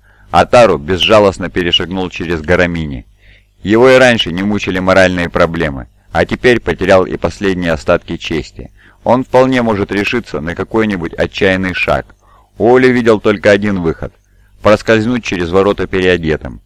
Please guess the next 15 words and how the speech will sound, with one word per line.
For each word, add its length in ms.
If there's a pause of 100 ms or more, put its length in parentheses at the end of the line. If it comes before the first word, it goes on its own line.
(420)
Но 140
осуществление 720
такого 380
плана 500
натыкается 720
на 100
множество 480
преград. 480 (440)
Нанжи 480
придет 460
в 80
ужас 380
от 180
подобного 480
бесчестия. 760